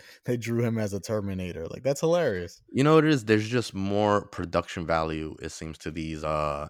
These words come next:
Speaker 2: instructionals, and I'm really, really excited to, to see this and check 'em out. Some of these,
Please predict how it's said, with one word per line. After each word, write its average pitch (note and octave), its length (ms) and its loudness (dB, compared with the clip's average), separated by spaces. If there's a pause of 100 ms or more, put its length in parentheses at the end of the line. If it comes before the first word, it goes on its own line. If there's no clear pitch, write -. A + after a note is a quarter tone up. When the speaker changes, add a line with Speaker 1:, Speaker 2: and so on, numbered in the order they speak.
Speaker 2:
instructionals, D#2 680 -6
and D#2 100 -6
I'm E2 240 -2
really, G2+ 240 4
really F#2 260 2
excited E2 500 -4 (480)
to, E2 420 -4
to - 160 -14
see D#2 220 -8
this D#2 360 -12 (200)
and D#2 540 -12
check - 280 -8
'em D#2 100 -12
out. D#2 160 -12
Some C3+ 340 -4
of F3+ 80 -4
these, C#3+ 480 -6